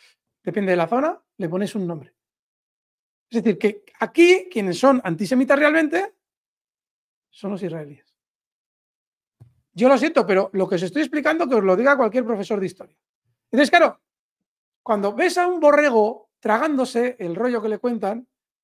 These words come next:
occidental, ya incluyo Estados Unidos, cuando tú ves ahora a Sánchez diciendo que, que va a reconocer el Estado palestino, la gente no está entendiendo por qué lo dice. Pues claro, Sánchez ha sido siempre servil con Estados Unidos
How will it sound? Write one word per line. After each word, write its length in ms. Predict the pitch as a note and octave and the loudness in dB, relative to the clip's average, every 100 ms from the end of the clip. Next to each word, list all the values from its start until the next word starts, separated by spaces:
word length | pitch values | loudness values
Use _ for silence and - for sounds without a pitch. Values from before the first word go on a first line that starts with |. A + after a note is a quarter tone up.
| _ _ _ | _ _ _
occidental, 680 | - G#3 G3 C#4 C4 D4 D4 _ | -8 -6 -4 -2 0 -2 -10 _
ya 240 | E3 E3+ | -10 -8
incluyo 380 | E3 F#3 E3 G3 | -8 -10 -10 -8
Estados 280 | F3+ G#3+ G3+ | -6 -6 -6
Unidos, 280 | G#3 B3+ C4 _ | -6 -8 -10 _
cuando 300 | _ G#3+ G#3+ | _ 0 0
tú 80 | - | 0
ves 140 | F4 - | -2 2
ahora 140 | D#4 | 0
a 20 | |
Sánchez 340 | C4 D4 - A3+ | 2 -2 0 -2
diciendo 400 | G3+ B3+ B3 G3+ | -2 -2 0 0
que, 260 | G3+ F#3 F#3 _ _ | -2 -6 -8 _ _
que 220 | - F#3+ | -6 0
va 120 | F#3 | 2
a 40 | C4+ | 2
reconocer 460 | C4 C4 A3+ B3+ | 0 -4 -4 -2
el 80 | A#3 | -2
Estado 260 | F3 - A3+ | -4 -4 -2
palestino, 500 | A#3 G#3+ A#3+ G#3 - | -2 -4 -4 -6 -6
la 120 | F#3+ | -8
gente 220 | F3 B3+ C4 | -4 -2 0
no 120 | C4 | -2
está 180 | B3 C4+ | -2 -4
entendiendo 640 | A#3+ G3+ F#3 G#3 F#3 D#3+ | -2 -4 -4 -4 -6 -10
por 220 | - D#3+ | -14 -16
qué 140 | - F#3 | -10 -8
lo 120 | D#3+ | -8
dice. 280 | D3+ A#2+ _ _ _ _ _ _ _ _ _ | -10 -18 _ _ _ _ _ _ _ _ _
Pues 120 | _ E3 | _ -4
claro, 220 | A#3+ G#3 | -2 -2
Sánchez 300 | - G3 A#3 | -4 -4 -4
ha 40 | |
sido 140 | G#3 B3 | -4 -6
siempre 260 | B3 C4 | -4 -6
servil 360 | C4 F#3 F#3 A#3+ | -6 -6 -6 -4
con 140 | A#3 | -4
Estados 280 | E3+ A#3 G#3+ | -4 -4 -4
Unidos 300 | G#3+ B3+ - | -2 -2 -4